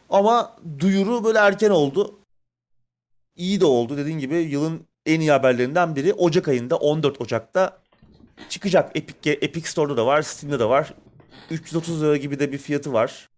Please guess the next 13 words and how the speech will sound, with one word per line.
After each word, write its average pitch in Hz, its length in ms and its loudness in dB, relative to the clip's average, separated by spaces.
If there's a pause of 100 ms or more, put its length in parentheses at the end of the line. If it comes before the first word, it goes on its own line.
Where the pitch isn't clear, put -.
(480)
Pahalı 165 600 2
ama 160 440 0
yani 143 320 0
artık 131 260 -4
her 131 140 2
şey 123 140 -8
pahalı 101 380 -6
zaten. 101 420 -4 (840)
Dövize 151 320 2
vurduğunuz 139 440 -4
zaman 143 420 0
şu 151 160 -4
an, 127 200 -4